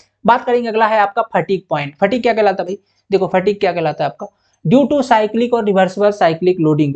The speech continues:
अगर जैसे मान लो किसी मटेरियल के अंदर आप बार बार साइक्लिक और रिवर्सिबल साइक्लिक लोडिंग लगा रहे हो, एक प्रकार का डायनामिक लोडिंग लगाए जा रहे हो, लगाए जा रहे हो, तो होगा यूं ना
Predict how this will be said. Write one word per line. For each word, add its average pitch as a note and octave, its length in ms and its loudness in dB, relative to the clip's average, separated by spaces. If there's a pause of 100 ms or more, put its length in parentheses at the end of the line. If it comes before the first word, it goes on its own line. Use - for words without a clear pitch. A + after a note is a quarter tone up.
अगर G3 200 2
जैसे G#3 200 0
मान G#3 140 0
लो G#3 100 2
किसी G3+ 240 -6
मटेरियल F#3+ 300 -2
के G3+ 60 -4
अंदर F#3+ 140 0
आप G3+ 200 4
बार A3 240 4
बार A3 160 0
साइक्लिक A3 580 -2
और A3 160 0
रिवर्सिबल A#3+ 420 2
साइक्लिक G3+ 440 0
लोडिंग E3 260 -2
लगा C#3+ 100 0
रहे C3+ 80 -2
हो, C#3+ 80 -10 (200)
एक G3 120 2
प्रकार G#3 220 2
का G3 60 -4
डायनामिक G3+ 340 0
लोडिंग G3+ 240 2
लगाए G3+ 280 6
जा F3 100 -2
रहे D#3+ 80 -2
हो, E3 60 -2
लगाए F#3 260 2
जा E3 100 -4
रहे C#3 80 -8
हो, C3+ 100 -10 (260)
तो F3 40 -6
होगा B3 220 4
यूं C4 160 0
ना G3 100 -2